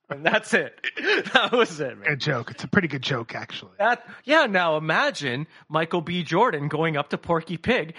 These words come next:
Speaker 1: and slapping the shit out of him for that. <laughs>
Speaker 2: So,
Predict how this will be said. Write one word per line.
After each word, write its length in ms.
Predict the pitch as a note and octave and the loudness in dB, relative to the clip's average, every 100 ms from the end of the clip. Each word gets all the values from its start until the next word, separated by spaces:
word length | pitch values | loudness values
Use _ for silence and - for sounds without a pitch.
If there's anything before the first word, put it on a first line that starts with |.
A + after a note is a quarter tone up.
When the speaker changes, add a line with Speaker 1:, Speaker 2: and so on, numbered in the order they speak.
| - | -4
Speaker 1:
and 120 | G#3+ | -2
slapping 400 | - F#3 D3 F#3+ | 0 0 0 2
the 100 | F#3+ | 4
shit 260 | - C4 G#3 | 4 4 4
out 160 | D3+ B2+ | 2 0
of 60 | |
him 120 | B2+ | -4
for 140 | A2+ B2 | -6 -6
that. 240 | G2+ E2+ - _ _ - | -6 -8 -16 _ _ -10
<laughs> 80 | E3+ _ _ _ - - _ _ | -10 _ _ _ -20 -20 _ _
Speaker 2:
So, 180 | G#3+ | 0